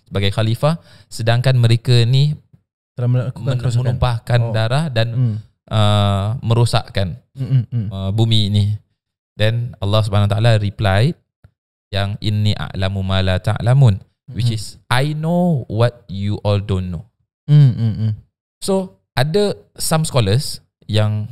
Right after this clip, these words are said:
Speaker 1: beritahu yang masalah malaikat cakap, macam mana malaikat boleh tahu yang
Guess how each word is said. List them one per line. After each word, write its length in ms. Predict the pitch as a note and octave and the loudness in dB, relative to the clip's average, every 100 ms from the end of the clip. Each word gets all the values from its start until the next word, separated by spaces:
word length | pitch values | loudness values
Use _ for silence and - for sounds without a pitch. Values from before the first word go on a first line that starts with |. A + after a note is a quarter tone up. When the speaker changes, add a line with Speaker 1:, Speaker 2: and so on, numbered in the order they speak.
| B2+ - - | -14 -18 -8
Speaker 1:
beritahu 400 | A2 G#2+ A#2 B2 | -4 0 2 2
yang 480 | A2 G2+ G#2 G#2 A#2 - _ _ _ _ _ _ _ _ _ _ | 4 2 0 -4 -10 -18 _ _ _ _ _ _ _ _ _ _
masalah 540 | - A2 A2 - C3+ C3 | -8 0 0 2 2 4
malaikat 400 | B2+ B2+ C3+ - | 4 4 2 0
cakap, 280 | A#2+ C#3 - _ _ - | 0 0 0 _ _ -2
macam 240 | - D3+ | 0 2
mana 160 | E3 F3 | 2 4
malaikat 380 | C#3 C#3 E3 | 4 2 0
boleh 220 | B2 A#2+ A#2+ | 0 0 2
tahu 340 | A#2 B2+ A2+ | 2 2 2
yang 200 | G#2 | 2